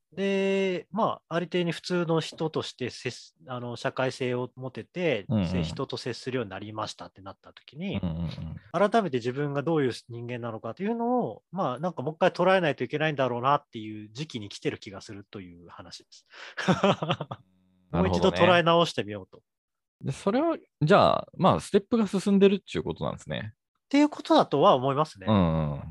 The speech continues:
Speaker 1: なので、ちょっとあやふやなんで自信がないみたいなところはあります。
Speaker 2: はいはいはいはいはい。
Speaker 1: はいはい。
Speaker 2: まあ、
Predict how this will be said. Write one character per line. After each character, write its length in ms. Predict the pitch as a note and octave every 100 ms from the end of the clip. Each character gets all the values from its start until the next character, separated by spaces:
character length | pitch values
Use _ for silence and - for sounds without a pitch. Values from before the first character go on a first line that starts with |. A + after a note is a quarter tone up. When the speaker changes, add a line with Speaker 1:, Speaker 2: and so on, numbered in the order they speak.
| - D#3
Speaker 1:
な 180 | G3
の 120 | G#3 E3
で、 180 | E3+
ち 100 | C#3+
ょ 20 | F3+
っ 100 | -
と 280 | A#2 A2
あ 120 | C3+ D3+
や 80 | D#3
ふ 100 | E3
や 120 | D#3+
な 100 | D#3+
ん 40 |
で 60 | A2
自 160 | G2
信 240 | A2+ C#3 B2
が 80 | B2
な 160 | B2+
い 40 | G2
み 100 | F#2
た 100 | G2+
い 60 |
な 100 | -
と 120 | - A2+
こ 80 |
ろ 80 | F2+
は 80 | F2
あ 20 |
り 80 | -
ま 160 | F#2 D#2+
す。 80 |
Speaker 2:
は 60 | D#2+
い 40 | D2+
は 40 |
い 20 |
は 60 | D#2+
い 80 | D2
は 60 |
い 20 |
は 80 | D2+
い。 40 | C#2+ D2 D#2
Speaker 1:
は 80 | -
い 20 |
は 60 | -
い。 40 | - - _ _ _ _ _ - - _
Speaker 2:
ま 240 | A2 A2+
あ、 140 | A2